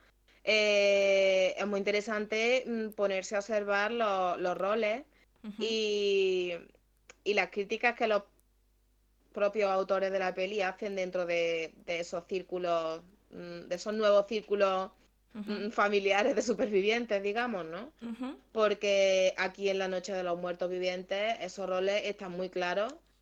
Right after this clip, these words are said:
Speaker 1: y se puede, y vamos, que los puede <laughs> identificar cualquiera en el visionado de la película.
Speaker 2: Así es. De hecho, eh, para mí,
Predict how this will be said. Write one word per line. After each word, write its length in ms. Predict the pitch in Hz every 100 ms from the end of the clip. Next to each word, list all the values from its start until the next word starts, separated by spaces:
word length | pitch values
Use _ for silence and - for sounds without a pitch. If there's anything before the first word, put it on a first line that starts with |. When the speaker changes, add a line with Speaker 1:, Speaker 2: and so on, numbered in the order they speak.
| _ _ _ -
Speaker 1:
y 180 | 202
se 140 | 202 180
puede, 280 | 185 180 190
y 100 | 190
vamos, 320 | 175 180 185
que 100 | -
los 160 | 202 190
puede 220 | 214 175
<laughs> 0 |
identificar 680 | 202 220 214 - 208 - 180
cualquiera 560 | 175 202 185 190 226 170 - _ _ -
en 120 | 196
el 80 | 190
visionado 420 | 185 196 175 175
de 80 | 175
la 100 | 175
película. 520 | 175 165 160 156 147 - _ _ _ _ _ -
Speaker 2:
Así 300 | 214 220 233
es. 340 | 220 220 - - - - -
De 160 | 226 240
hecho, 380 | 240 277 269 -
eh, 580 | 233 233 233 226 220 220 226
para 180 | 220
mí, 240 | 233 277